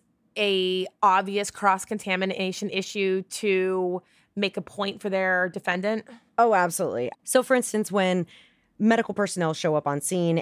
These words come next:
Speaker 2: and in order to do some type of assessment, they have to move things. So, like, they'll move a piece of furniture and, you know, they move that piece of furniture and then the body is moved,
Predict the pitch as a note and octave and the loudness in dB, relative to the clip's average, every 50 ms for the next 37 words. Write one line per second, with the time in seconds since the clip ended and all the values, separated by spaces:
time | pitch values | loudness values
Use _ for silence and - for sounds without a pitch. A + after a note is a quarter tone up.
0 | - - D#3 D3+ D3+ D#3 D#3 D3+ - E3 E3 D3+ F#3 F3 F3+ F3 D#3+ - - - | -2 -2 -2 -2 0 0 0 0 0 0 0 2 2 2 2 0 -2 -4 -4 -2
1 | F3+ E3 D#3+ D#3+ D#3+ D#3 D#3 D#3 D3+ D3+ D3+ D3+ D3+ D3 - - _ - D#3+ D#3+ | 0 0 0 0 0 0 0 2 2 2 2 2 0 0 -2 -4 _ -2 0 0
2 | D3+ - E3 D3 D#3 D#3 D3+ D#3 C3 D3 C3+ - C#3 C3 - - C#3+ C#3 - D3 | 0 0 -2 -2 -2 -2 -2 -2 -2 -2 -2 -2 -2 -2 -2 -2 -4 -4 -2 -2
3 | C3+ D3 C3+ - - D3 C#3+ D3 D3 D#3+ E3 D#3 D#3 D3 - - - C#3+ A2 A#2 | -2 -2 -2 -2 0 0 0 2 2 4 4 4 2 0 -2 -2 -2 -2 -2 -4
4 | A2+ - - C#3+ C3 C3 C3+ - - E3+ E3 D#3+ D#3 D3+ D3 C#3+ C#3+ - D3+ C#3 | -6 -4 -2 -2 -2 -2 -2 0 0 0 2 2 0 -2 -2 -4 -6 -8 -8 -8
5 | - C#3+ - - A#3+ G#3+ E3 C3+ - - - - - - - _ _ - - - | -8 -6 -2 0 2 2 2 0 -2 -4 -6 -8 -8 -8 -16 _ _ -20 -20 -20
6 | _ _ _ _ _ _ _ _ _ - F#3 F3 E3+ E3 E3 E3 D#3+ D#3 D#3+ D#3 | _ _ _ _ _ _ _ _ _ 2 2 4 4 4 2 2 2 0 0 0
7 | D#3 D#3 - - - - - _ - F3 F3 D3+ C#3+ D3+ D#3 D#3+ F3+ F#3+ F#3 F#3 | -2 -4 -4 -8 -12 -14 -14 _ -6 -2 -2 0 0 2 2 2 4 4 4 4
8 | F3+ F3 D3+ - F3+ D3+ - - F3+ F3 - D3 - G3+ G3+ F#3+ E3+ - - E3 | 2 0 0 0 0 0 0 -2 -4 -6 -6 -6 -4 -2 -2 -2 -2 -2 -2 0
9 | D#3 D3+ - - D#3 D3+ D#3 D3+ D3+ C#3+ C3 - D#3+ D3 D3 D3+ D#3 D3 D3 D3 | 0 0 -2 -2 -2 -2 0 0 0 -2 0 0 2 2 2 2 0 -2 -4 -4
10 | D3 - - C3+ C#3+ C3+ C3 B2+ B2+ B2+ - - D#3+ G3 B3+ C4+ G3+ C3 G#2 G2 | -6 -6 -4 -4 -2 -2 -2 -2 -4 -6 -4 -2 2 4 4 4 4 2 -2 -4
11 | - - - - | -10 -16 -20 -20